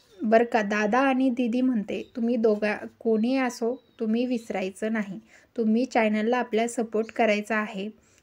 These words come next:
कारण मी तुमच्यासाठी अशाच नवनवीन recipes घेऊन येत राहील. तर इथे मी सर्व वांग्यांमध्ये मीठ भरून घेतलं. आता आपल्याला भरून घ्यायची आहे ही stuffing. ही stuffing छान अशी गच्च वांगे भरून घ्यायचे आहे.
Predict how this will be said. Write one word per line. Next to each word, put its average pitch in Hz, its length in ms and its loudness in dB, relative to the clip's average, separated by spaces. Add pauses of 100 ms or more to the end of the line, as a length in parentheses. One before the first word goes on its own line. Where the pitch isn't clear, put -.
(120)
कारण 220 200 0
मी 247 140 2
तुमच्यासाठी 247 640 0
अशाच 285 420 -2
नवनवीन 233 560 2
recipes 240 600 0
घेऊन 202 280 0
येत 185 240 -8
राहील. 185 260 -6 (2000)
तर 320 100 4
इथे 330 220 8
मी 311 160 2
सर्व 220 400 2
वांग्यांमध्ये 226 720 2
मीठ 226 280 2
भरून 269 360 2
घेतलं. 226 360 -2 (360)
आता 240 220 0
आपल्याला 311 360 2
भरून 247 320 4
घ्यायची 247 320 2
आहे 233 200 2
ही 277 160 2
stuffing. 202 520 -6 (480)
ही 302 60 0
stuffing 302 440 2 (100)
छान 277 320 2
अशी 262 260 -2
गच्च 233 420 -2
वांगे 226 440 0
भरून 220 360 0
घ्यायचे 226 360 -2
आहे. 202 300 -4